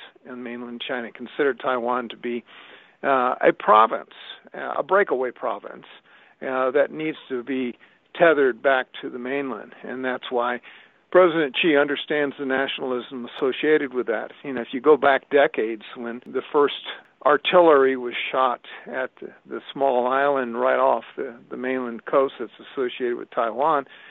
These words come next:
that was used by Ma-, Chairman Mao, I think in nineteen fifty-eight, to, you know, really rev up nationalism and, you know, cause the whole issue of a breakaway Taiwan to be, uh, something of a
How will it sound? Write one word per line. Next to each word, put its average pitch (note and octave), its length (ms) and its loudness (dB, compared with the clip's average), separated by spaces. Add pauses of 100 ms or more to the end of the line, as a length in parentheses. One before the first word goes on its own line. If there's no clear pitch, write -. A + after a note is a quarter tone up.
(180)
that F3 220 8
was D#3+ 240 2
used D#3 540 4
by C3 220 -2
Ma-, C3+ 280 -6 (100)
Chairman C#3 400 -2
Mao, D3+ 360 4 (260)
I B2+ 100 -10
think B2+ 200 -12
in A#2 100 -8
nineteen A#2+ 380 -10
fifty-eight, B2 580 -2
to, A#2 160 -12 (440)
you B2+ 100 -6
know, B2+ 160 -2
really D3+ 360 6
rev C3+ 400 6
up C#3 340 4
nationalism B2 1080 -8
and, A#2 260 -14 (320)
you C#3 80 -8
know, B2+ 140 -2
cause D3 480 6 (160)
the B2 160 -2
whole C3+ 440 4
issue C#3+ 380 0
of B2+ 140 0
a A#2+ 60 -10
breakaway C3 560 2
Taiwan A#2+ 540 -2
to A#2+ 80 -10
be, A#2+ 280 -4 (440)
uh, C3 260 0 (100)
something F3+ 420 2
of B2+ 340 -2
a A#2+ 260 -2